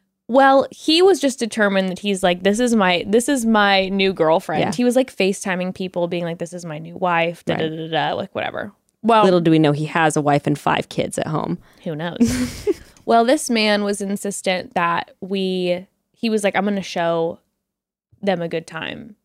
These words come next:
Speaker 1: And the friends are included because we're in San Diego together. So he's like, "I'm taking you on my yacht tomorrow.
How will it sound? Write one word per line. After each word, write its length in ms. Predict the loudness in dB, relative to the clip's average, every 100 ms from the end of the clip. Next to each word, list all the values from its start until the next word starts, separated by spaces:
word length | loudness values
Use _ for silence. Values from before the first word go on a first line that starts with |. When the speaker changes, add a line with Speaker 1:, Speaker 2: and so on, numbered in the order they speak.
| _
Speaker 1:
And 140 | -2
the 60 | -2
friends 280 | 0 2 2
are 60 |
included 420 | 0 2 2 2 0
because 240 | -4 -2
we're 200 | 0 0
in 240 | -2 -4
San 240 | -4 -6 -4
Diego 260 | -4 -4
together. 540 | -6 -4 -4 -4 -8 -10 _ _ _
So 120 | -2
he's 240 | 0 0
like, 140 | -2 -4
"I'm 160 | -6 -8
taking 480 | -4 -4 0 2 4
you 460 | 4 4 2 0 -4 _ _
on 260 | -2 0 2
my 160 | 2 2
yacht 360 | 0 0 -4
tomorrow. 840 | -10 -10 -8 -4 -2 0 0 -2